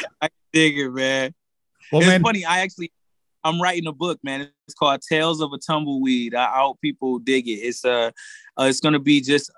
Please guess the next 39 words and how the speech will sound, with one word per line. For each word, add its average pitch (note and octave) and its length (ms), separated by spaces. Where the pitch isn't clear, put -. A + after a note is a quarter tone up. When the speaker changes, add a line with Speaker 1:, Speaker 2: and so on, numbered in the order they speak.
Speaker 1:
um, B2+ 500
I D#3+ 80
got F3+ 160
a D3 60
lot C#3+ 320
of C3+ 260
crazy D3 580
pictures D3 400
from B2+ 220
just C3+ 340
all C3+ 200
of C3 80
the B2+ 80
years C3 300
I've C3 180
been B2+ 140
in B2 80
show C3+ 280
business. A#2+ 420
And D3 260
they're C#3+ 220
pictures G3+ 480
with F3 160
people F3+ 260
that D3+ 180
you F3 120
wouldn't E3 340
necessarily D3+ 800
think D#3+ 280
that C3+ 200
I've C3+ 300
been, C3 340
you D3 160
know, B2 340
around B2+ 640
or A#2+ 100
I've A#2+ 380
encountered. B2 640
Like, A#2+ 280